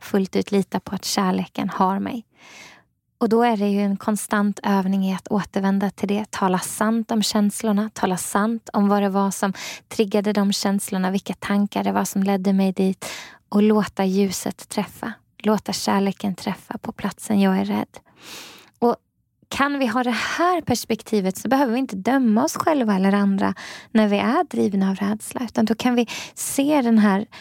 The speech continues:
ehm, jämnvikten, den här allmänmänskligheten. Att ja, men du har ditt sätt att hantera rädsla och jag har mitt sätt. Du blir arg, jag ville ha kontroll. Du blev osäker, jag ville, jag blev likgiltig. Alltså det finns så många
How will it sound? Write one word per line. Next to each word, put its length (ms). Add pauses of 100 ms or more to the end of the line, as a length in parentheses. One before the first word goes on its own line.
(260)
ehm, 480 (180)
jämnvikten, 880
den 140
här 80
allmänmänskligheten. 1200
Att 260 (280)
ja, 180
men 160
du 100
har 160
ditt 240
sätt 340
att 140
hantera 540
rädsla 440
och 60
jag 120
har 160
mitt 260
sätt. 440 (180)
Du 120
blir 180
arg, 520
jag 160
ville 160
ha 100
kontroll. 580
Du 120
blev 200
osäker, 680
jag 180
ville, 260 (340)
jag 120
blev 120
likgiltig. 800 (240)
Alltså 180
det 160
finns 420
så 100
många 600